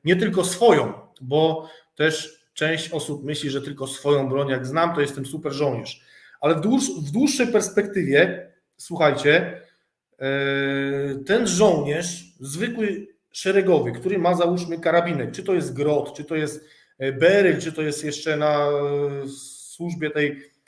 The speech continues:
dobrowolnej, czasami jest wydawany jeszcze kałach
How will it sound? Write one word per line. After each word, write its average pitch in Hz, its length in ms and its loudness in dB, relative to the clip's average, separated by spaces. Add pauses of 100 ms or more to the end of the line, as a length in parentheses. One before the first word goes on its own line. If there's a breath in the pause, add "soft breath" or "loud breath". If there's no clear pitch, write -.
(120)
dobrowolnej, 160 680 2
czasami 156 460 -2
jest 143 280 -4
wydawany 151 560 2 (480)
jeszcze 143 280 -4
kałach 165 480 2